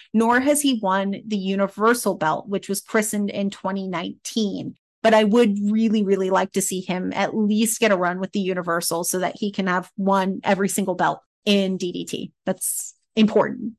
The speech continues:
at least to me. And I stated earlier that he has won the twenty fourteen M V P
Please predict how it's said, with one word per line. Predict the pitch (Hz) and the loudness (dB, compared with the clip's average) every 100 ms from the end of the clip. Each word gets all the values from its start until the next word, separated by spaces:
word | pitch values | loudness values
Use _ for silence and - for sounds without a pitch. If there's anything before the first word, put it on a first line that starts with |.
| - | -4
at | 226 | 0
least | 214 - | 0 -2
to | 190 | -8
me. | - - _ _ _ _ | -10 -14 _ _ _ _
And | 226 226 226 214 | 2 4 4 2
I | - 220 | 4 4
stated | 214 - 226 208 202 | 4 4 4 4 2
earlier | 196 190 190 185 | 2 4 2 2
that | 180 165 | 2 -2
he | - 202 | -2 -2
has | 185 | -2
won | 190 185 | -2 0
the | 190 | -2
twenty | - 220 240 | 0 2 2
fourteen | 240 226 - 208 190 | 2 0 0 -2 -2
M | - 220 | 2 2
V | 247 | 2
P | 247 - 185 | 0 -2 -2